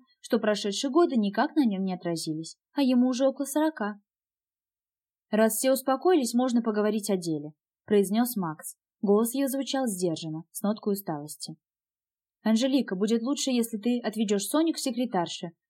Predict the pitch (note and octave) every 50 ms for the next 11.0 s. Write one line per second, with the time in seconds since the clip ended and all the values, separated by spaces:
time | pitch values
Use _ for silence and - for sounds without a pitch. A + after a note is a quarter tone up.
0 | _ - D#4+ D#4+ D#4+ - A3 G3+ G3 G#3 G3+ G3 F#3 D#3+ D3 C#3+ C3+ - - _
1 | _ _ _ _ _ _ _ _ _ - - - - F#3+ G3 G#3 G#3 - G3+ G3
2 | G3+ - - F3 D#3 D3 D#3 - _ _ _ _ _ _ _ _ _ _ _ _
3 | - G3+ A3 A#3 A#3+ C4 D4 C4+ D4+ D4+ C4+ G3 - G3 E3 D3+ - - _ -
4 | F#3+ F#3+ - - A3 F#3+ G#3+ B3+ D4+ D4 - A#3 G#3 G#3 G#3+ A3+ - A3 A3 -
5 | - A#3+ A3 G3+ F3+ F#3 E3 D3 C#3+ - - - _ _ _ _ _ _ _ -
6 | G#3+ G#3+ G3+ A3 A3 G#3 G3 F#3 F#3+ G3 F#3 F3+ F#3 - F#3 F3+ - - G3 F3+
7 | E3+ D#3+ E3 E3 E3 E3+ G3 A#3 A3+ B3+ B3 B3 - F3 D3+ C#3+ - - - -
8 | D3+ - _ _ _ _ _ _ - C4+ D4 D4 A#3+ B3 A3 - A#3 A3 G#3+ G#3
9 | G3 A#3+ D#4 E4 C4+ A#3 - G3 G3+ G3 G3 G3 G3+ A#3+ C#4 C4 C4+ B3+ G#3 G#3
10 | G3 F#3 E3+ F3 F#3+ G3 G3 F#3 F3+ E3+ E3 D#3+ C#3+ C#3+ C#3+ C#3+ C#3+ C#3+ -